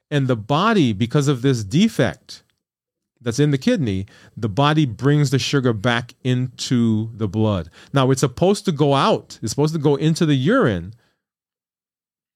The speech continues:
But because of this defect, the body pulls it back in. And so you end up having higher blood sugars than you should. You got that so far?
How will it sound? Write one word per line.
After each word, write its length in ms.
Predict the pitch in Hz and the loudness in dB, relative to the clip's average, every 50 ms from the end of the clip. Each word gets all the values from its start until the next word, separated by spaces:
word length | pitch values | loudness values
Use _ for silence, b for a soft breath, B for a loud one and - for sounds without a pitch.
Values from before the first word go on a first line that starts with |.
| _ _ _ _ _ | _ _ _ _ _
But 140 | - 139 120 | -2 0 2
because 260 | 131 135 - 180 160 | 0 2 2 2 2
of 120 | 156 156 139 | 2 0 0
this 160 | 143 135 120 | 0 0 2
defect, 580 | 117 165 208 208 - 151 110 92 - - _ _ _ _ _ _ _ _ _ | 2 2 2 2 2 0 -2 -2 -4 -10 _ _ _ _ _ _ _ _ _
the 80 | 117 117 | -10 -6
body 340 | 104 95 123 123 127 127 127 | -2 0 0 2 2 0 -2
pulls 420 | 127 - - - 156 147 143 123 | -4 -8 -2 0 2 2 4 2
it 100 | 135 120 | 0 0
back 300 | 110 127 120 117 117 - | 0 0 -2 -2 -2 0
in. 220 | 185 190 143 113 104 | 0 2 2 0 0
And 140 | - 123 | -4 -6
so 120 | 110 - 127 | -2 -2 0
you 180 | 120 117 123 | 0 0 0
end 260 | - - 127 127 127 131 | 0 0 0 2 2 2
up 160 | 139 131 - | 0 0 0
having 360 | 123 131 127 117 120 113 110 | 0 0 0 0 0 -4 -4
higher 720 | 104 - - - 127 127 131 135 135 131 131 131 131 127 131 B B B B B - | -6 -8 -8 -4 -2 0 0 2 2 2 2 2 0 -2 -6 B B B B B -18
blood 420 | 104 92 131 123 131 143 139 113 | -8 -2 0 2 2 2 2 0
sugars 840 | - - - 226 262 214 151 113 92 87 90 104 113 - - - _ _ _ _ _ _ _ _ _ _ _ _ _ _ _ _ _ _ _ _ _ _ _ _ _ _ _ _ _ _ - | -2 -2 0 0 2 2 2 0 0 -2 -6 -8 -12 -16 -20 -20 _ _ _ _ _ _ _ _ _ _ _ _ _ _ _ _ _ _ _ _ _ _ _ _ _ _ _ _ _ _ -8
than 260 | 117 120 131 127 127 | -2 0 0 2 2
you 120 | 120 120 | 2 0
should. 400 | 110 - - 190 139 95 82 - - _ _ _ _ _ _ _ _ _ _ _ _ _ _ _ _ _ _ _ _ _ _ _ _ _ _ _ _ _ _ _ _ _ _ _ _ _ _ _ _ _ _ _ _ _ _ _ _ _ _ _ _ _ _ _ _ _ _ _ _ _ _ _ | 0 0 0 0 0 0 -2 -8 -16 _ _ _ _ _ _ _ _ _ _ _ _ _ _ _ _ _ _ _ _ _ _ _ _ _ _ _ _ _ _ _ _ _ _ _ _ _ _ _ _ _ _ _ _ _ _ _ _ _ _ _ _ _ _ _ _ _ _ _ _ _ _ _
You 80 | 110 | -4
got 120 | 110 107 107 | -2 0 2
that 140 | 123 123 117 | 2 2 2
so 160 | 131 139 131 | 2 0 2
far? 300 | 143 156 165 180 196 | 2 0 0 0 -2